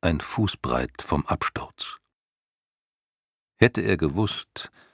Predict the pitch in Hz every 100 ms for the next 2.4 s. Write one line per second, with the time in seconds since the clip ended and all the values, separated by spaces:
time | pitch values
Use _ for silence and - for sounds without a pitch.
0 | _ _ - 78 87 80 - 78 - 113
1 | 113 107 87 - 76 71 67 - - 85
2 | 71 67 64 62